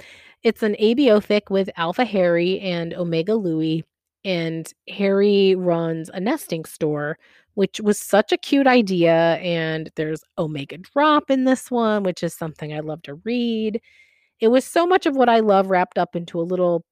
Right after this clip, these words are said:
two thousand word package, and the only problem has been that every time I see this title, I end up with Simply the Best stuck in my head, but, you know, I love Tina Turner, though. It's not that big of a hardship.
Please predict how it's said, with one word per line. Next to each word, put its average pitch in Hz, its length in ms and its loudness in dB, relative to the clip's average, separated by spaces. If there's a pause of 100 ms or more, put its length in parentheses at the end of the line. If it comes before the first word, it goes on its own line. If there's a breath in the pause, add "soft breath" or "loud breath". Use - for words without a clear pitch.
(120)
two 214 140 -6
thousand 190 420 -2
word 170 220 -6
package, - 720 -14
and 170 440 -6
the 170 280 -4 (140)
only 277 260 0
problem 208 560 0
has 226 160 -2
been 175 360 -2
that 160 200 -8
every 214 220 -2
time 269 240 0
I 254 80 4
see 262 180 0
this 233 220 2
title, 214 600 2 (640 soft breath)
I 196 140 0
end 202 200 0
up 196 140 2 (260)
with 180 240 0
Simply 175 360 -4
the 165 100 0
Best 156 260 -4
stuck - 220 -10
in 160 80 -8
my 156 160 -8
head, 160 340 -2
but, 139 220 -8 (140)
you 185 140 -2
know, 151 180 -10 (220)
I 247 40 2
love 254 200 6
Tina 214 260 2
Turner, 175 320 0
though. 165 160 2
It's - 160 -4
not 190 140 -6
that 156 160 -4
big 143 120 -12
of 139 120 -18
a - 20 -14
hardship. - 560 -16